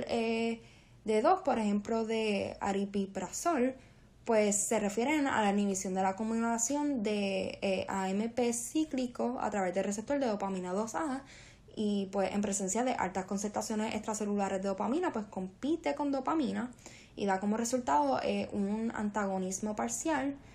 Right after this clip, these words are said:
que conduce a, pues, los beneficios, ¿verdad? clínicos que se han visto a causa de,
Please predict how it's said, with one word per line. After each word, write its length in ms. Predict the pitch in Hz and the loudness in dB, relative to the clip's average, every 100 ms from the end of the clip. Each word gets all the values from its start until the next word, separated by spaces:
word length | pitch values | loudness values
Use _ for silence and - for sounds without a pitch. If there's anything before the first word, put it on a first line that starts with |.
| - | -12
que 80 | - | -8
conduce 520 | 202 185 226 - 285 - | -4 0 0 0 0 2
a, 240 | 202 190 | 2 2
pues, 240 | 190 180 | 2 2
los 140 | 185 180 | 4 2
beneficios, 540 | 180 180 175 170 190 - - - | 2 -2 -4 -4 -6 -6 -12 -4
¿verdad? 240 | 202 370 | -2 -2
clínicos 380 | - 202 220 233 | -2 -2 -2 -2
que 100 | 226 | -4
se 100 | 196 | -4
han 80 | 190 | -4
visto 260 | 185 185 202 | -4 -4 -4
a 60 | |
causa 300 | 196 190 202 | -2 -2 -2
de, 380 | 190 185 180 180 | 0 0 -2 -6